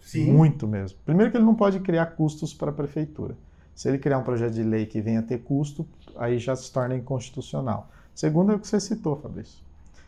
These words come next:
Speaker 2: É, não adianta eu fazer uma campanha dizendo, "Olha,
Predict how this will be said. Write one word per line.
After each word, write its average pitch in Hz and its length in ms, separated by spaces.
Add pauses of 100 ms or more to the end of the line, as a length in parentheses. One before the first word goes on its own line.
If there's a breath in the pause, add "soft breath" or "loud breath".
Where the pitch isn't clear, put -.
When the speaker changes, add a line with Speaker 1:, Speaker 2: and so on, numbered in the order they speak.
(320 soft breath)
Speaker 2:
É, 117 340
não 135 120
adianta 180 680
eu 143 100
fazer 135 320
uma 127 160
campanha 123 540
dizendo, 117 440
"Olha, 127 280